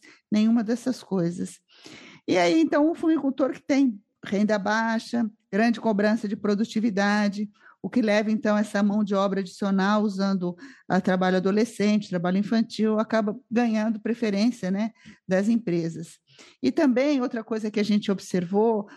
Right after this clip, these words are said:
foi questões culturais, né, que permeiam o dilema, eh, de contratar crianças na produção, porque, na verdade, os pais,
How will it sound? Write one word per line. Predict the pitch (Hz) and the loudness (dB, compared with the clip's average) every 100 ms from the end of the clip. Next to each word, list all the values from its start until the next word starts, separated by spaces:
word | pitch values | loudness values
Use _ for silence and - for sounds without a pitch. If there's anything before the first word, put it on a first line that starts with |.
| _ | _
foi | - 226 233 | -2 0 2
questões | 262 254 247 262 | 0 0 0 -2
culturais, | 247 262 302 254 226 233 240 - _ _ _ - | -4 -4 -2 0 0 -2 -6 -12 _ _ _ -2
né, | 233 | 0
que | - | 0
permeiam | - 311 277 254 269 269 | 0 2 2 2 2 0
o | |
dilema, | 233 226 226 220 202 160 - _ _ _ | -2 -4 -4 -2 -2 -4 -10 _ _ _
eh, | 180 185 185 | -4 0 0
de | 180 220 | -2 -4
contratar | 208 214 208 208 208 233 | 0 0 0 0 0 0
crianças | 202 214 | -2 -2
na | 208 | -2
produção, | 208 208 208 - 196 | -2 -4 -4 -4 -4
porque, | 208 - 247 233 | -4 -2 0 2
na | 247 | 2
verdade, | 233 185 220 262 285 233 | 0 -2 0 2 0 0
os | 233 - | -4 -6
pais, | - 214 247 254 214 - | -2 0 0 0 -2 -6